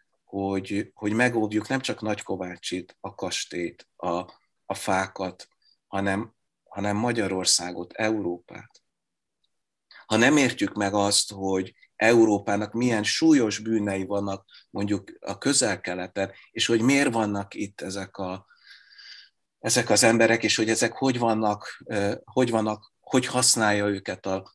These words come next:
a mindenkori politikai hatalom.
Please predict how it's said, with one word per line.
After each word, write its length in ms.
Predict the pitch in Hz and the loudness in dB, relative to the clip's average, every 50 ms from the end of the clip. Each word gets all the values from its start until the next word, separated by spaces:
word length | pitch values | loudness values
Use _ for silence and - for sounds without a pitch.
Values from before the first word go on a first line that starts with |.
| _ - | _ -8
a 120 | - 101 | -2 0
mindenkori 580 | 107 120 131 131 120 107 98 - - 101 101 92 | 4 4 4 4 4 2 0 0 -4 -4 -4 -4
politikai 680 | - - 113 110 110 101 104 107 101 - 104 98 95 95 | -4 0 0 0 0 -2 -4 -8 -10 -6 -6 -6 -6 -6
hatalom. 640 | 98 110 107 - - 98 95 90 85 85 87 87 | -4 -6 -6 -6 -4 -6 -6 -4 -4 -6 -6 -10